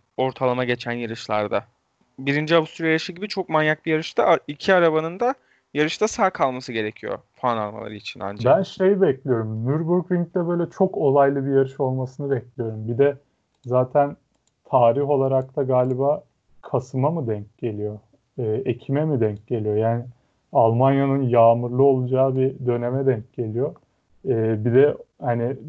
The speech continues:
Speaker 2: bölge Eifel ormanları, bayağı hani yağış alan bir yer. Orada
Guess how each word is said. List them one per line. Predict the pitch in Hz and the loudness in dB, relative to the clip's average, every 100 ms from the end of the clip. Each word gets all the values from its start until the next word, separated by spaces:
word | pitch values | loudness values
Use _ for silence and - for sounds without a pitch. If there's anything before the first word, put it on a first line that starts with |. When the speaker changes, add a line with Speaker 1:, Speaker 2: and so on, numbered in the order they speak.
| 147 - | -16 -10
Speaker 2:
bölge | 127 120 117 117 120 139 135 143 - - | -2 2 2 2 -2 -2 0 -2 -2 2
Eifel | 127 123 127 135 | 2 2 0 -2
ormanları, | 127 113 113 110 107 107 110 117 - - | 0 0 -4 -6 -6 -8 -6 -6 -10 -4
bayağı | 117 113 120 | -2 2 2
hani | 127 117 117 | 2 -2 -2
yağış | 113 113 135 | -2 0 0
alan | 117 123 127 | 2 2 2
bir | 117 | 0
yer. | 131 - _ _ - _ - | -2 -4 _ _ -20 _ 2
Orada | 123 123 120 139 135 | 4 6 4 2 0